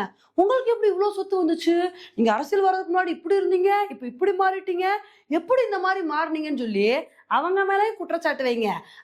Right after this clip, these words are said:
அண்ணாமலை அவர்கள் நீங்க வச்ச குற்றச்சாட்டுக்கு விளக்கம் கொடுத்த மாதிரி அந்த அரசியல்வாதிகளும் விளக்கம் கொடுக்குறாங்களான்னு பார்க்கலாம்.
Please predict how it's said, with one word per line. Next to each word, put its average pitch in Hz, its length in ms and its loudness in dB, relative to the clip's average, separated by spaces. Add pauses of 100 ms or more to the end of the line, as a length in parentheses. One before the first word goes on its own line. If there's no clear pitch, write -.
(100)
அண்ணாமலை 349 560 2
அவர்கள் 294 420 -2
நீங்க 262 180 -2
வச்ச 247 140 -4 (100)
குற்றச்சாட்டுக்கு 254 600 -2
விளக்கம் 240 300 0
கொடுத்த 226 280 -2
மாதிரி 185 240 -4 (640)
அந்த 392 180 2 (120)
அரசியல்வாதிகளும் 381 880 -2
விளக்கம் 427 300 2
கொடுக்குறாங்களான்னு 339 640 0
பார்க்கலாம். 320 380 -2